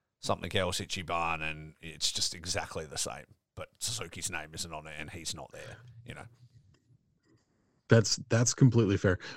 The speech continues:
Speaker 2: We've got right now, what, like, um, five, no, uh,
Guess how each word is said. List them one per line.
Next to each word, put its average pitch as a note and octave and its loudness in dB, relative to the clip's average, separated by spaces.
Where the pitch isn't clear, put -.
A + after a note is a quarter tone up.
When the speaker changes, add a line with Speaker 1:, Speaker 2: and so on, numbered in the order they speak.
Speaker 2:
We've A#2+ 12
got D#3 6
right A#2 6
now, E2+ 4
what, G2 2
like, E2+ 0
um, F2+ 2
five, G#2+ 2
no, D#3 6
uh, B2 4